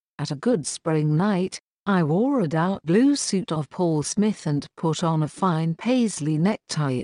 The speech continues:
of Ermenegildo Zegna and went to an unknown bar. At the bar, I drank vodka gimlet and read a mystery novel. I looked at myself in a big mirror of the bar.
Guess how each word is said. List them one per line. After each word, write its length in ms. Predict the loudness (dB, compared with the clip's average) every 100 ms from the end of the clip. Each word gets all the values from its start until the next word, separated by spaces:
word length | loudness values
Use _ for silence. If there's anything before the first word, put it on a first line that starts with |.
| -4
of 160 | -4
Ermenegildo 1040 | 0 2 4 4 2 0 0 2 2 2 0
Zegna 380 | 2 2 2 0
and 160 | -2 -2
went 340 | 0 2 2 0
to 120 | 0
an 140 | 2
unknown 500 | 2 2 2 2 2
bar. 540 | 2 0 0 -2 -6 -12 _ _
At 220 | -2 -2 -2
the 120 | -4
bar, 520 | 0 0 0 -2 -6 _ _ -4
I 140 | -2
drank 460 | -2 0 0 0 -2
vodka 420 | -2 -2 -2 -6
gimlet 480 | -2 0 0 -2 -2
and 180 | -4 -2
read 360 | 0 2 2
a 40 | 0
mystery 540 | -2 -2 -4 -2 0
novel. 540 | 2 2 0 -2 -4 -12 _ -4
I 200 | 0 2
looked 360 | 2 -2 -6 -8
at 140 | -6 -2
myself 560 | -2 -2 -2 -2 -2 -4
in 180 | -2
a 80 | -2
big 340 | 0 0 0 0
mirror 360 | 0 2 0
of 180 | -2 -4
the 120 | -6
bar. 560 | -4 -2 0 0 -4 -8